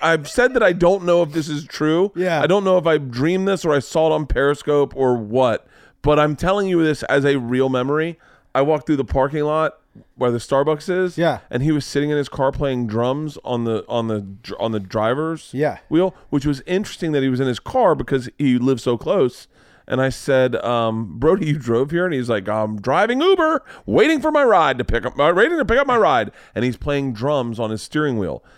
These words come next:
Speaker 1: And I thought, "Who, uh, whoever got in that Uber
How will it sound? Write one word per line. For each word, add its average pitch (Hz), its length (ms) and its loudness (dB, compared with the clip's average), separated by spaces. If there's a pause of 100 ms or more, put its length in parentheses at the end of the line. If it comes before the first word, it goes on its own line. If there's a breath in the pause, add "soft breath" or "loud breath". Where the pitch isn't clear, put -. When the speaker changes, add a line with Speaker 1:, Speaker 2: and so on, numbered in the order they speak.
(140 soft breath)
Speaker 1:
And 107 80 -2
I 117 80 -2
thought, 107 480 0 (360)
"Who, 120 280 0
uh, 127 220 2 (340)
whoever 139 480 2
got 127 500 -2
in 127 220 -2
that 127 260 -2
Uber 120 840 0